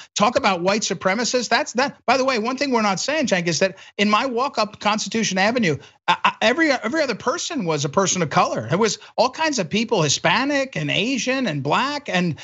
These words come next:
so I, I, you know, white supremacy, we're being accused of being a white supremacist, an insurrectionist and seditionist if you wonder why the election went the way it did. And, um, again, the election's over or the Constitution's done,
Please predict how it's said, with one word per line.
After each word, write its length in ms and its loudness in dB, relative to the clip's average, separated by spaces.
so 380 2
I, 220 0
I, 100 2
you 140 -2
know, 80 -2
white 340 0
supremacy, 800 0
we're 160 2
being 220 -2
accused 500 -2
of 80 -4
being 180 2
a 80 2
white 300 0
supremacist, 720 0
an 100 4
insurrectionist 920 0
and 160 0
seditionist 720 0
if 200 0
you 100 2
wonder 440 2
why 300 -2
the 100 -4
election 560 0
went 160 0
the 80 2
way 240 2
it 140 -4
did. 380 0
And, 380 0
um, 320 2
again, 500 -2
the 160 0
election's 340 2
over 420 0
or 160 2
the 60 -4
Constitution's 720 0
done, 440 0